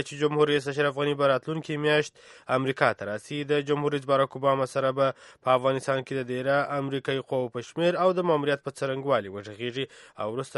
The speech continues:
به په دې هکله فیصله وکړي. اوس مهال لس زره اته سوه امریکایي عسکر په افغانستان کې دي او د افغانستان د پوځ او پولیسو د روزنې او هغوی ته د سلا مشورو، د سلا مشورو ورکولو مسؤلیت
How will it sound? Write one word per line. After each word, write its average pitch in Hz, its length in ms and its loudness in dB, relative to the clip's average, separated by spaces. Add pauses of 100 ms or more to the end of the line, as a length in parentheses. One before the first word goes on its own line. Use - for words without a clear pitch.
به 127 160 0
په 123 140 -6
دې 110 160 -6
هکله 113 300 -6
فیصله 127 340 -2
وکړي. 107 320 -6 (440)
اوس 110 240 -8
مهال 139 380 4
لس 147 160 2
زره 151 220 4 (160)
اته 151 220 -2
سوه 139 260 2
امریکایي 131 320 -2
عسکر 127 340 0
په 127 120 2
افغانستان 113 520 -4
کې 120 160 -12
دي 143 100 -4 (340)
او 139 100 4
د 147 60 2 (100)
افغانستان 151 420 2
د 151 80 2 (100)
پوځ 156 240 4 (140)
او 151 80 4 (120)
پولیسو 147 280 -6
د 139 160 -2
روزنې 151 380 0
او 143 140 2
هغوی 135 240 -4
ته 143 40 0
د 127 200 -4
سلا 123 140 0 (100)
مشورو، 131 380 0 (880)
د 135 140 -2
سلا 127 260 6
مشورو 123 360 -4
ورکولو 117 540 -2
مسؤلیت 131 460 -6